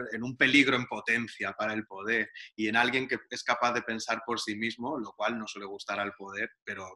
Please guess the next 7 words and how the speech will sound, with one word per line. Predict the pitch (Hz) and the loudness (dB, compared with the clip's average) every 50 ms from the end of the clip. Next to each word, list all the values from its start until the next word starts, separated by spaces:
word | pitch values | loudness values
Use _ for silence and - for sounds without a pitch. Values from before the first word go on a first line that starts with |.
| - - | -8 -4
claro, | 110 110 113 101 92 95 95 | -2 -2 0 -2 -4 -6 -8
invi-, | 98 104 104 98 98 101 120 117 110 - - | -8 -8 -10 -10 -4 -2 -2 -2 -2 -4 -8
incita | 107 104 - - - 135 131 120 110 107 | -10 -10 -4 0 2 2 2 2 0 0
más | 107 113 113 - 110 | 0 0 0 0 -2
a | 98 | -2
la | 101 98 | -2 -2
lectura. | 95 95 92 - - 95 120 98 95 | -4 -6 -8 -8 -6 -6 -6 -6 -8